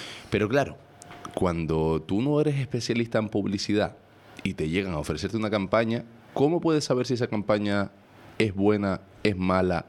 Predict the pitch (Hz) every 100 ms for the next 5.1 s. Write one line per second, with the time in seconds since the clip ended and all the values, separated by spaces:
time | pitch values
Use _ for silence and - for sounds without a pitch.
0 | - 98 - 92 95 87 95 87 80 -
1 | 95 95 90 90 92 87 - - - -
2 | - - 101 95 113 - - 123 98 107
3 | 120 117 113 107 - 95 71 - - -
4 | - - - - - - 90 - 98 92
5 | 85